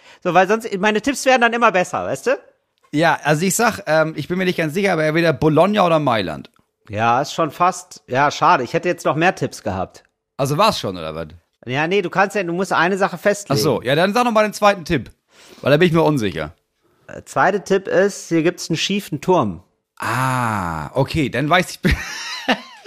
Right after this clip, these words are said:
Speaker 2: Gut, weil sonst hätte ich jetzt gefragt,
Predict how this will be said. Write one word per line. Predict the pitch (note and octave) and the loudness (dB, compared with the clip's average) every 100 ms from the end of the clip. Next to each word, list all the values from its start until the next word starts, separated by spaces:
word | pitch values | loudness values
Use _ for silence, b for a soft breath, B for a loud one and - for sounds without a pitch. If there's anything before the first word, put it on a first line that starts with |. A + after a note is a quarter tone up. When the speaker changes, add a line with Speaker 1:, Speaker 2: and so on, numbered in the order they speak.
| - - _ A#4+ - D4+ D#4 A#3+ | -16 -18 _ -14 -6 -4 -4 -4
Speaker 2:
Gut, | G#3 A#3+ | -2 0
weil | E3 C#3 | 2 2
sonst | G#3 G#3+ | 2 2
hätte | G3+ | -2
ich | G3 | 0
jetzt | G3 - | -2 -2
gefragt, | F#3 - E3+ F3 | -8 0 0 2